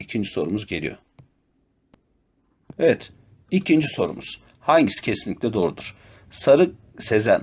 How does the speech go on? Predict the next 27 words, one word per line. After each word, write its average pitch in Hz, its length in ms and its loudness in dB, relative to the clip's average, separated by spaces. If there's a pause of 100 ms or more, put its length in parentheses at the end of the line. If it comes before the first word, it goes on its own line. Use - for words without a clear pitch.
(120)
pardon. 76 400 0 (140)
Sezen 113 500 -2
gri 123 280 0
renkli 107 340 -2
bir 92 200 2
araçla 90 320 0
test 87 240 -4
sürüşüne - 320 -8
çıkmıştır. - 680 -10 (460)
Olabilir 165 400 2
arkadaşlar. - 640 -2 (320)
Sezen'e 95 520 -2
şuradaki 101 580 -4
griyi 76 500 -4
renk 85 240 -4
değiştirerek 78 600 -6
gideyim 69 340 -8
artık. - 480 -8 (760)
Şu - 260 -6
griyi 98 600 0
Sezen'e 98 460 0
yazabiliriz. 95 720 -2 (760)
Ama 120 200 -2
kesin - 360 2
doğru 107 220 2
mu? 170 240 -6 (300)
Değil. - 260 -2